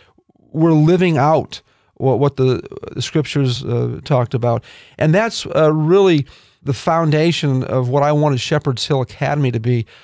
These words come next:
a place where an environment was created where these kids could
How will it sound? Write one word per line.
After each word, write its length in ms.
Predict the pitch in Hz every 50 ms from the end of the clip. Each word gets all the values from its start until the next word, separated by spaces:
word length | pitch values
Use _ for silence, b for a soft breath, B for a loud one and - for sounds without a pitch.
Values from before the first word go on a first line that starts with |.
| B B B
a 40 | 120
place 400 | - - - 147 139 139 127 -
where 260 | - 127 135 131 127
an 180 | 123 - - 127
environment 640 | 123 120 117 110 113 135 139 147 151 147 143 143 95
was 160 | 127 131 117
created 460 | - - - 135 135 131 127 123 123 b b b b b b b
where 300 | b 123 131 135 131 127
these 200 | 123 143 143 123
kids 320 | - - - 156 147 131 -
could 220 | - 139 123 117